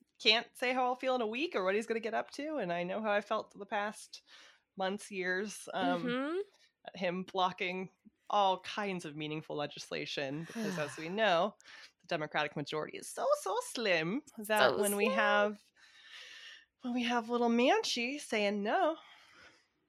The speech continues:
Speaker 1: it just kind of effectively stops shit.
Speaker 2: Just
Speaker 1: So,
Speaker 2: does.
Speaker 1: it
Speaker 2: Just
Speaker 1: just,
Speaker 2: does.
Speaker 1: it just does. But we've got the Inflation Reduction Act of twenty twenty-two,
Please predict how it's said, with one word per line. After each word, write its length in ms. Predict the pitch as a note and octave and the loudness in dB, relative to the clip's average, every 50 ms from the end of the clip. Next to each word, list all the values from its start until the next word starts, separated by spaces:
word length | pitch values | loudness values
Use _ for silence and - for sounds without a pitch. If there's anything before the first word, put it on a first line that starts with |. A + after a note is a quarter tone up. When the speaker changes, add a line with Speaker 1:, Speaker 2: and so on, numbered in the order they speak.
| _ _ _ - | _ _ _ -20
Speaker 1:
it 60 | F#3+ | -20
just 200 | - E3+ - - - | -20 -20 -20 -12 -4
kind 140 | G#3 G#3 G#3 | 0 0 0
of 80 | G3 | 0
effectively 560 | G3+ G3 - A#3 A#3 A3+ _ - A3+ A#3+ B3+ | -2 -4 -2 -2 -2 -2 _ -16 -14 -14 -12
stops 380 | A#3+ - - C4+ D#4+ F#4+ F#4 - | -12 -10 -8 -6 -6 -6 -6 -6
shit. 240 | - - - - - _ _ _ _ _ _ _ _ - - - | -6 -6 -6 -8 -8 _ _ _ _ _ _ _ _ -20 -10 -4
Speaker 2:
Just 320 | - B3+ - - - - | -4 -4 -4 -6 -10 -12
Speaker 1:
So, 80 | G#3+ G#3 | -8 -2
Speaker 2:
does. 640 | F#3+ F3+ G3+ - A#4 G#4+ - - - G3+ - - - - _ _ | 0 0 2 2 2 0 0 -2 -6 -8 -8 -8 -10 -12 _ _
Speaker 1:
it 120 | _ - - | _ -12 -10
Speaker 2:
Just 320 | - C4+ - - - - | -8 -8 -8 -8 -8 -10
Speaker 1:
just, 20 | A#3 A3 - - | -10 -10 -10 -10
Speaker 2:
does. 460 | - - - G#3+ G#3+ - - - - - _ _ _ _ _ - _ | -10 -12 -14 -16 -20 -20 -20 -20 -20 -20 _ _ _ _ _ -20 _
Speaker 1:
it 140 | - F3 D#3+ _ - | -20 -20 -18 _ -14
just 360 | - F#3+ F#3+ F#3 - - - - | -12 -12 -12 -14 -16 -20 -18 -14
does. 560 | F#3 E3 F3 G#3 A#3+ G#3+ D#3 D3+ E3 - - _ - | -12 -12 -10 -8 -6 -6 -6 -8 -10 -14 -18 _ -6
But 280 | E3+ E3 D#3 D#3 - - _ _ - - - - - - - - _ - | -2 -2 -2 -2 -4 -6 _ _ -20 -20 -20 -20 -20 -20 -20 -20 _ -12
we've 260 | - E3+ E3+ E3 - - | -6 -4 -4 -4 -2 2
got 260 | F3 F3+ F#3+ F#3 - | 2 2 2 2 -2
the 160 | G3 F#3 - | -4 -2 -2
Inflation 960 | F3 F3 E3+ - - - D#3+ F3 G3 C4 C#4 - - - C4+ C#4 C#4 C#4 A#3 | -2 -4 -4 -6 -8 -4 0 2 2 4 4 2 2 4 4 2 2 2 0
Reduction 720 | G3+ F#3 F3 _ _ - F#3 F3+ - - - - C#4+ C4 B3+ | -2 -4 -6 _ _ 0 0 2 2 0 -2 -2 0 0 0
Act 380 | B3+ C4+ D4 E4 - - - | 0 0 -2 -2 -4 -4 0
of 200 | G#3 E3+ D#3+ - - - - | 0 0 0 -2 -10 -10 -10
twenty 640 | - - - F3 E3+ E3+ F3 F3+ G3+ A3+ B3 B3+ B3+ | -8 -8 -6 -4 -2 0 2 2 2 2 0 0 -2
twenty-two, 1040 | B3 - - C#4 C#4 C4+ C#4 D4 D4+ D4 - - D4+ D#4+ F#4 F#4 C#4 A3+ C4+ D4+ | -4 -6 -4 -2 0 0 0 0 -2 -4 -4 -4 -2 -2 0 2 2 2 0 -2